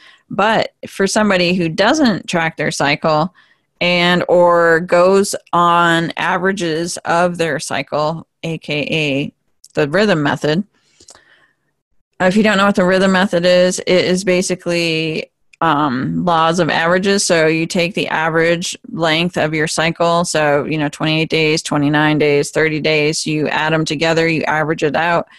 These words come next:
and you get your average monthly cycle. And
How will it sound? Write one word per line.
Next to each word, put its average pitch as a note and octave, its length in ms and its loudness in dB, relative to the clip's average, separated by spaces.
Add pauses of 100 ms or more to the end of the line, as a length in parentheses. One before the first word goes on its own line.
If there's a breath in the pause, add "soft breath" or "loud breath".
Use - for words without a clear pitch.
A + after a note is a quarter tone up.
(280 soft breath)
and E3+ 300 0
you E3 80 0
get D#3+ 260 0
your D#3+ 240 -2
average D3+ 720 -2 (480)
monthly E3+ 420 0
cycle. - 760 -2
And D#3 680 0